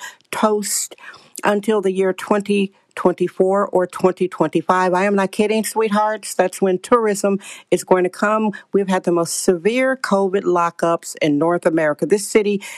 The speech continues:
as a world-class tourist destination, a foodie destination, a tech hub, it's done. It's none of that anymore. What it is, is a welcome wagon for drifter junkies.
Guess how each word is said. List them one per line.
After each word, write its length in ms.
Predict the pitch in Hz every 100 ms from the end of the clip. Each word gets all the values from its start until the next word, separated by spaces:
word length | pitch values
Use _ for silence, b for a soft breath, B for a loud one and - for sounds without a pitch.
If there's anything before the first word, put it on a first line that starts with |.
| B -
as 300 | 170 170 -
a 240 | 165 165 151
world-class 800 | 139 180 190 - 175 165 - -
tourist 380 | 208 208 202
destination, 720 | 202 202 202 190 202 196 214 180
a 100 | 151
foodie 420 | - 226 226 208
destination, 920 | 208 202 208 208 202 202 220 214 202 B B
a 100 | 165
tech 500 | 160 - 240 240 - - B
hub, 440 | - 233 240 233 208 -
it's 240 | 180 -
done. 640 | 151 147 170 160 135 123 120 _ -
It's 200 | 190 -
none 280 | 196 208 240
of 100 | 233
that 220 | 190 160
anymore. 520 | 156 147 151 151 175 B B B
What 180 | 254
it 140 | 254 254
is, 320 | 285 277 262
is 160 | 208 185
a 60 |
welcome 480 | 160 196 214 240 214
wagon 420 | 185 170 170 185
for 200 | - 160
drifter 640 | 151 131 151 170 - 208 214
junkies. 800 | 185 202 202 202 196 190 190